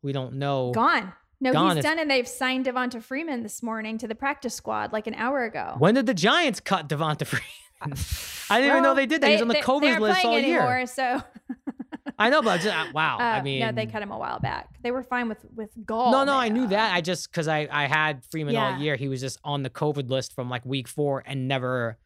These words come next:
Speaker 1: seemed to come off. Yeah, that's sad 'cause Zach Moss is important, but yeah, and, you know, Buffalo definitely got the tougher match. Uh, they, it looked like for a second, y-,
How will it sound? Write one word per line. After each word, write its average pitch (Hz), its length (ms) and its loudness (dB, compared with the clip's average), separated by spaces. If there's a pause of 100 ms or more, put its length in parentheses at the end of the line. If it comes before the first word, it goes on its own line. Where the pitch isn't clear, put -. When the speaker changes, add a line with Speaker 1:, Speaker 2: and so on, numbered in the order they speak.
(400)
Speaker 1:
seemed 147 360 -2
to 123 520 0
come 135 240 -2
off. 135 280 -2
Yeah, 156 140 2
that's 180 200 0
sad 175 160 -2
'cause 143 120 -2
Zach 170 260 0
Moss 175 220 -2
is 151 100 -4
important, 135 340 -4
but 123 160 -4 (500)
yeah, 175 200 -4
and, 180 140 4
you 220 80 4
know, 151 180 4
Buffalo 156 520 0 (120)
definitely 170 540 -2
got 143 320 0
the 139 140 -8
tougher 143 420 -2
match. 143 400 0
Uh, 123 320 0
they, 131 200 -2
it 131 80 -6
looked 143 180 -2
like 143 200 -4
for 143 120 -2
a 127 60 -2
second, 131 480 -4
y-, 120 80 -14